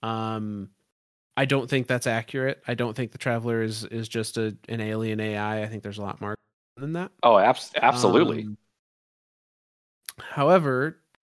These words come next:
Speaker 1: I do think it came to the Sol system. I don't think it came to the Sol system for a reason. I think it stayed for a reason.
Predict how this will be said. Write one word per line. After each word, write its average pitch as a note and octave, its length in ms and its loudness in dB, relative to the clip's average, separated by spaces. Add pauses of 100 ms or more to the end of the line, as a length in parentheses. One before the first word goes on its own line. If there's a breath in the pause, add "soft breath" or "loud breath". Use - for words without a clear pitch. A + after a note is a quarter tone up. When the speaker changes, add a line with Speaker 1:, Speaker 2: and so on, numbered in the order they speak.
(160)
Speaker 1:
I C3 200 -2
do C#3 320 -2
think D#3+ 200 0
it - 80 -6
came B2+ 220 -4
to A#2 80 -8
the A2+ 80 -8
Sol A#2 240 -4
system. A2+ 560 -8 (440 soft breath)
I D3 60 4
don't F#3 80 2
think G#3+ 140 4
it D#3+ 80 0
came D#3 280 2
to C#3 80 0
the A#2+ 120 -4
Sol F3 380 0
system C3+ 440 -2
for B2 220 -2
a A2+ 100 0
reason. A#2+ 880 0
I A#2+ 120 -4
think C3 280 -4
it A2+ 140 -10
stayed A#2+ 800 -2
for G2+ 240 -8
a F2+ 120 -8
reason. C2+ 540 -14